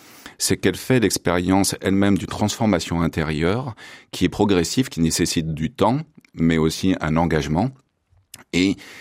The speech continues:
c'est tous ses écrits, notamment dans son chemin de perfection qu'elle va laisser à ses, euh, à ses filles, où elle explique,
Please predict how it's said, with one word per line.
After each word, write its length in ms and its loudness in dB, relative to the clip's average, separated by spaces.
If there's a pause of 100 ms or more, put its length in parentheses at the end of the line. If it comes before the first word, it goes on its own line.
(260)
c'est 340 -2
tous 220 0
ses 260 2
écrits, 480 0
notamment 500 2
dans 140 0
son 200 -6
chemin 300 0
de 60 -2
perfection 680 0
qu'elle 160 -4
va 140 -2
laisser 460 2
à 180 -2
ses, 400 -2
euh, 220 -6
à 80 -4
ses 140 -6
filles, 360 0 (720)
où 300 6
elle 340 2
explique, 600 0